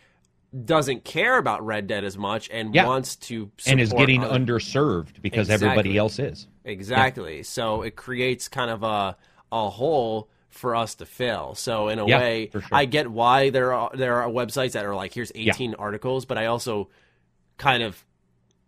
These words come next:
Speaker 1: appreciate that because I, I, number one, I get it. I've been there. And number two, it, it provides opportunity for people like us who are like, "Let's just fill the gaps," because that's what I was gonna do anyway. You know,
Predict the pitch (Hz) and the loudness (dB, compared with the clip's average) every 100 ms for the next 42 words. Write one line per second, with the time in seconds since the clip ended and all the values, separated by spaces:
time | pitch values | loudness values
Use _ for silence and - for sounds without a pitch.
0 | _ - 127 - 127 127 151 147 151 156 | _ -10 -6 -4 -4 0 0 2 2 2
1 | 113 120 107 107 104 - 117 107 107 104 | 0 -4 -4 -4 -6 -6 -6 -2 -2 -2
2 | 92 101 104 101 90 98 107 107 98 95 | -2 -4 -2 -4 -4 -4 -2 -2 -2 -6
3 | 92 - 110 101 95 - _ _ _ _ | -10 -8 -4 -4 -4 -8 _ _ _ _
4 | _ _ 117 107 120 135 120 107 110 101 | _ _ -8 -6 -8 -4 0 0 0 -4
5 | - 113 98 107 107 95 90 113 98 - | -4 -6 -6 -10 -8 -8 -6 -4 -4 -4
6 | 98 92 87 87 120 - - 151 - - | -6 -6 -6 -6 -8 -8 -10 -12 -12 -6
7 | 123 113 104 110 113 - 107 113 101 131 | -6 -4 0 0 0 -4 -10 -8 -2 -2
8 | 139 160 135 113 127 98 98 104 123 90 | 0 2 0 0 -4 -4 -2 -2 -2 -6
9 | 78 90 101 98 95 | -12 -10 -6 -4 -6